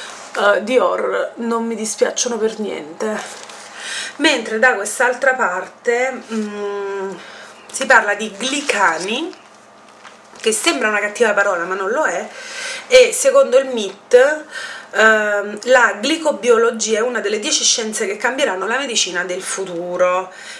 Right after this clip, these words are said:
In poche parole, mm, i glicani hanno delle antenne che agiscono come messaggeri di giovinezza, sbloccando le cellule per liberare il loro potenziale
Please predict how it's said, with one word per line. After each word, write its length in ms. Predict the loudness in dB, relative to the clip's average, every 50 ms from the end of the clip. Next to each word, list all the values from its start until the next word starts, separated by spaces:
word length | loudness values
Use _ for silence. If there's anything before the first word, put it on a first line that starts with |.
| -8 -6
In 180 | -6 -4 4
poche 260 | 6 6 6 6 2
parole, 840 | 2 2 2 4 4 2 2 2 2 2 0 0 0 -2 -6 -10 -8 -8
mm, 1200 | -6 -6 -6 -6 -6 -4 -4 -4 -4 -4 -4 -4 -6 -6 -6 -8 -8 -6 -6 -6 -4 -4 -6 -6 -8 -12 -8 -4
i 160 | -4 -4 -2
glicani 840 | -4 -4 -4 -4 0 2 2 2 2 0 -4 -6 -6 -6 -8 -12 -16 -18 -20 -20 -20 -4 2
hanno 340 | 4 4 4 4 0 -2 0
delle 300 | 2 2 2 4 2 0
antenne 520 | -2 -2 -4 -4 -4 -2 -2 -4 -4 -4 2
che 120 | 4 4
agiscono 500 | 4 4 2 -2 -4 -2 -2 0 0 2
come 220 | 0 0 0 0
messaggeri 580 | -2 -4 -6 0 0 0 2 4 4 2 2 0
di 140 | -4 -6 -4
giovinezza, 580 | 0 0 0 0 0 -4 -6 -6 -6 -6 -6 -6
sbloccando 520 | -4 0 0 0 2 4 2 2 2 2
le 80 | 2 2
cellule 380 | 0 0 0 0 0 0 0 0
per 160 | 0 0 -2
liberare 420 | -4 0 2 2 2 2 0 -4
il 80 | -4 -4
loro 220 | -2 -2 -2 -2
potenziale 840 | -4 -4 -4 -4 -4 -4 -4 -6 -4 -4 -4 -2 -4 -4 -6 -8